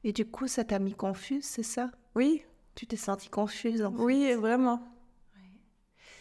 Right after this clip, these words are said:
Speaker 1: Tu sais, c'est vraiment de la confusion que naît le changement.
Speaker 2: Mhm.
Speaker 1: Donc, euh, c'est vraiment du chaos, euh,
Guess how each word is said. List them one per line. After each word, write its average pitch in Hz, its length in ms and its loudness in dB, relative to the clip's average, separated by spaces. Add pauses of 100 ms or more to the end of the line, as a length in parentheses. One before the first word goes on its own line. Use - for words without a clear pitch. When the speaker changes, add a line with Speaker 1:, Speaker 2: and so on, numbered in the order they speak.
(220)
Speaker 1:
Tu - 100 -10
sais, 311 160 2
c'est 294 140 2
vraiment 220 340 4
de 262 60 4
la 214 100 6
confusion 226 720 2
que 233 160 -6
naît 185 280 0
le 185 120 -2
changement. 185 520 -6 (1400)
Speaker 2:
Mhm. 226 320 2 (1040)
Speaker 1:
Donc, 190 360 0
euh, 185 580 -4 (380)
c'est - 200 -4
vraiment 220 320 4
du 220 220 2
chaos, 214 640 2
euh, 180 440 -2